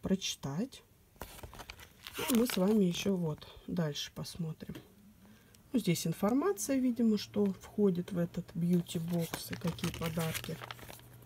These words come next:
Так, давайте здесь. Давайте покажу вот так, э, выгодная цена. Вот я вот так немножко ост-, ой, <laughs> сейчас, девочки,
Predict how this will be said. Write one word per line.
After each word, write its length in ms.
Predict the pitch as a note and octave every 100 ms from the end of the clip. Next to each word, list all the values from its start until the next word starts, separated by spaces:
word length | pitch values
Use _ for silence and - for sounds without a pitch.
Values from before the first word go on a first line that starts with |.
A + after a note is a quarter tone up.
| - - - - - - - - - - - - - - - - - - - - - - - - - - - -
Так, 160 | D3+ -
давайте 280 | D#3+ D3+ - -
здесь. 240 | D3+ - - - - - - - - -
Давайте 300 | A3 G#3 -
покажу 460 | - F3+ F#3+ F#3 F3
вот 180 | D#3
так, 200 | - D#3 -
э, 200 | - F#2 - - - - -
выгодная 560 | F3+ G3 E3+ E3 D#3+
цена. 580 | D#3+ - G3 E3 C3+ A3+ - - - - - -
Вот 240 | F#3 -
я 120 | E3
вот 140 | D#3+ -
так 160 | D#3+
немножко 540 | E3 E3 D#3+ - - -
ост-, 240 | - - - - - -
ой, 180 | D3+ D3 - -
<laughs> 1040 | - - - - - - - - - - -
сейчас, 240 | - E3
девочки, 540 | E3 D#3 D3+ - -